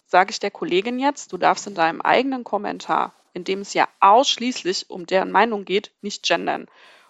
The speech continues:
Und sage ich der Gleichstellungsbeauftragten, dass wir ihr Interview jetzt leider redigieren müssen, weil wir ihre Sprache im Printprodukt nicht abbilden können? Das zieht Kreise einfach. Die Katrin hat's auch schon gesagt, ja,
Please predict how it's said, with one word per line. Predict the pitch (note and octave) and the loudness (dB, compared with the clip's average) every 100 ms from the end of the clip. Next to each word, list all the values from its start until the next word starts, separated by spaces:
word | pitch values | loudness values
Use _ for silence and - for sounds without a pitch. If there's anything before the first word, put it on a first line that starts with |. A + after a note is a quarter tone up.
| _ | _
Und | A#3 A3 | 0 4
sage | F#3 G3+ | 4 4
ich | - | 0
der | F3+ | -2
Gleichstellungsbeauftragten, | - F#3+ - C#4 C4+ - B3+ - B3 - - B3 - A#3+ C4 - | 2 2 2 -2 -2 -6 2 4 4 0 0 0 0 -14 -10 -2
dass | - - | -2 -2
wir | G#3+ | -6
ihr | G3+ - | -4 -4
Interview | B3+ D#4 A#3+ G#3 | -2 0 -2 -2
jetzt | G#3 F#3 - | -6 -6 -2
leider | E3+ F#3 | 2 2
redigieren | F#3+ F3+ F3 A3 C4+ | 0 -4 -4 -2 -2
müssen, | G3 G3 A3+ C4 | -4 -10 -10 -4
weil | G#3 F#3 | 0 0
wir | F#3+ | 0
ihre | G3+ F#3 | -4 -4
Sprache | F#3 - - F#3 C4+ F#3+ | -4 -2 4 4 4 -2
im | G3 | -6
Printprodukt | - B3+ D#4+ - F#3 - - | -6 -4 -4 -6 -6 -8 -8
nicht | E3 - | -8 -2
abbilden | - - E3+ E3+ F3 | -2 -2 -4 -4 -6
können? | - F3+ A#3+ E4 - - - - _ _ _ | -4 -4 -4 -10 -14 -20 -20 -20 _ _ _
Das | - - | -12 -8
zieht | - A3+ - _ | -4 -6 -6 _
Kreise | - G3 A3+ G3 E3 | 0 4 6 6 4
einfach. | D#3+ D#3+ E3 E3+ - | 2 -2 -6 -8 -8
Die | F#3+ | -8
Katrin | - G#3 A3 G#3+ | -4 -4 -4 -6
hat's | G3 - | -4 2
auch | - | 2
schon | A#3+ A#3+ A#3 | 2 -2 -4
gesagt, | A3 A3 A#3 - | 2 2 2 0
ja, | - G3+ | 2 2